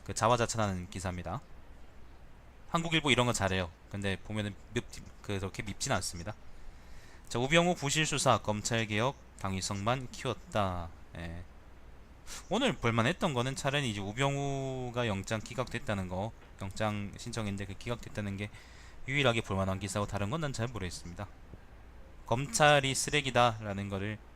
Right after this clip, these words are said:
한 번 더 확인하는 사건이었다고 생각하고, 얘들 아마 정권 바뀌면은 칼 맞을 겁니다. 경기 회복에 싹 소중히 키워나가자. 사실 검찰에 대해서는 옛날에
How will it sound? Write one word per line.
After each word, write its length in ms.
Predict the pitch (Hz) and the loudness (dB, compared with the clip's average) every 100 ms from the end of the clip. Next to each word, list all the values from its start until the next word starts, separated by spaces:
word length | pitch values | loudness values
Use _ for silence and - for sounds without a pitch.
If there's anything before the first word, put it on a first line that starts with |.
| - - - | -18 -18 -12
한 120 | - 104 | -8 -4
번 100 | 104 | 0
더 80 | 107 | 0
확인하는 440 | 127 127 127 107 | 0 0 0 0
사건이었다고 640 | - - 104 101 - 92 | -2 -4 -2 -4 -4 -6
생각하고, 560 | 90 98 98 104 92 156 - - - - - - - | -4 -6 -4 -4 -4 -6 -8 -16 -18 -16 -16 -16 -6
얘들 200 | 104 113 | -2 2
아마 320 | 101 95 98 92 - | 4 6 4 2 -6
정권 320 | - 104 120 | -4 -2 0
바뀌면은 480 | 110 - 98 95 113 | 0 0 -2 -2 -4
칼 160 | - 135 | -2 2
맞을 220 | 131 107 | 2 2
겁니다. 300 | - 85 85 - - - - - - - - - - - - - - - - - - - - - | -4 -6 -8 -10 -16 -16 -14 -14 -14 -14 -14 -14 -16 -16 -18 -18 -18 -16 -14 -12 -12 -12 -12 -12
경기 340 | - 135 165 160 | 2 2 6 4
회복에 460 | 147 139 127 143 147 | 4 2 2 2 2
싹 280 | - 143 - - | 2 2 2 -6
소중히 520 | - 135 135 135 120 | -2 -2 0 -2 -2
키워나가자. 720 | - 131 104 98 95 87 85 - - - - - - - - - - - - - - - | 0 2 2 0 -2 -4 -6 -12 -16 -18 -18 -16 -14 -14 -16 -16 -14 -12 -10 -12 -14 -14
사실 220 | - 170 196 | 0 0 4
검찰에 380 | 135 151 220 196 | 4 8 8 8
대해서는 680 | 117 104 98 98 101 92 92 | 4 4 2 2 0 -2 -4
옛날에 680 | 95 113 127 101 101 92 | -4 0 4 4 4 0